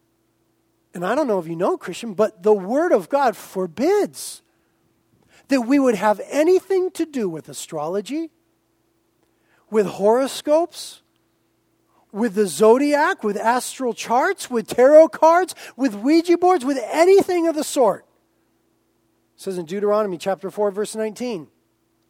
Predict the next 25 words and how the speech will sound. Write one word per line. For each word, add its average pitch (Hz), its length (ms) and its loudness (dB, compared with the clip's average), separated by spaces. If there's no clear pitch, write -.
"And 170 120 -12
beware 233 420 4
lest 202 220 -2
you 202 80 -12
lift 233 240 -2
up 202 120 -4
your 214 120 0
eyes 220 220 0
to 202 100 -4
heaven 220 320 -2
and 190 180 -8
see 262 160 -6
the 240 140 -4
sun 262 340 -2
and 233 80 -6
the 208 60 -2
moon 247 280 -4
and 233 140 -6
the 196 60 -8
stars, 240 420 0
all 226 240 4
the 226 140 2
hosts 233 240 0
of 190 80 -6
heaven, 247 340 -2